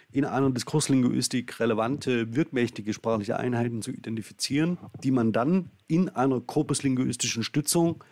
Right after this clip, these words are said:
wiederum einer Interpretation zuführt. Und ich denke, das ist der Weg, wie man tatsächlich auch eine kritische Haltung entwickeln kann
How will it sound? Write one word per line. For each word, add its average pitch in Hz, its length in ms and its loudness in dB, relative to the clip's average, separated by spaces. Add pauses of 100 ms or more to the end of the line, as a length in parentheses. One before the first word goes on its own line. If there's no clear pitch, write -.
(380)
wiederum 139 460 0
einer 127 260 4
Interpretation 123 680 2
zuführt. 107 640 -4 (580)
Und 123 300 0
ich - 100 -6
denke, 143 240 0
das 170 140 2
ist 165 140 2
der 127 120 2
Weg, 151 400 0
wie 123 220 -2
man 139 320 2 (240)
tatsächlich 139 480 -2
auch 127 180 0
eine 123 220 0
kritische - 440 -2
Haltung 110 460 0 (300)
entwickeln 104 520 0
kann 123 400 -2